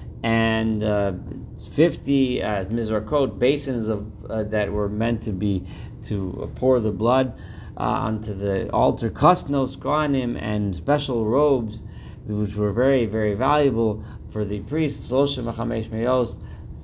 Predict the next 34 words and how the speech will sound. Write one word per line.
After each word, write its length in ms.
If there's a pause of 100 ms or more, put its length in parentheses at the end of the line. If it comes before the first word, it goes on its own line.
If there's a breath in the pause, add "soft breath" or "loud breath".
thirty, 600 (960)
I'm 120
sorry, 180
five 380
hundred 340
and 180
thirty. 320 (320 loud breath)
Umeirashei 760
Ha'avot, 680
and 240
from 300
the 160
heads 360
of 280
the 160
other 240
families, 680 (240 loud breath)
also 380
Nasnu 360
L'Otzar 380
HaMalacha, 640
they 160
gave 300
a 80
total 560 (380 loud breath)
to 220
the, 400
um, 580 (160)
treasury 580
to 220 (100)
help 240
do 120
the 100
work. 400